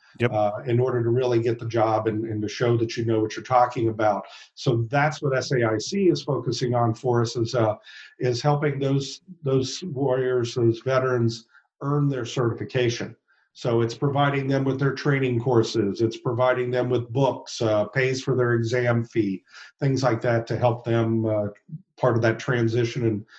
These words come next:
Speaker 2: and land a, a, a better job when they come out. So those are something we do. Unfortunately, we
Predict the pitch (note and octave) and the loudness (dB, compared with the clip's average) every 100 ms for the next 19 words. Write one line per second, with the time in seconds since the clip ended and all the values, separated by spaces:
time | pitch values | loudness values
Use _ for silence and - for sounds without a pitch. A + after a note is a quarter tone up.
0 | - - A2+ A2+ A#2 A#2+ A#2 A2+ G#2+ G#2 | -20 -8 -2 0 2 2 2 0 -4 -4
1 | A#2+ G#2 - G#2 A#2+ A#2 G#2+ A#2+ A2+ G#2 | -4 -4 -6 -2 0 2 0 0 0 0
2 | G#2 G#2 G2+ G2+ - G#2 G#2 G2+ - - | -4 -6 -6 -6 -4 -2 0 -2 -4 -6
3 | A2+ G2+ G2 - - - - C#3 F#3 F#3+ | -2 -2 -4 -12 -20 -20 -6 0 0 0
4 | E3+ F3 E3+ D3+ D3 C#3+ D#3 E3+ E3+ - | -2 -2 0 0 -2 0 0 2 0 -2
5 | A#2 A2+ - - D#3+ F3+ F#3 F#3 F3 C3+ | -4 -4 -6 -2 0 0 -2 -2 0 -2
6 | B2 B2 | -4 -6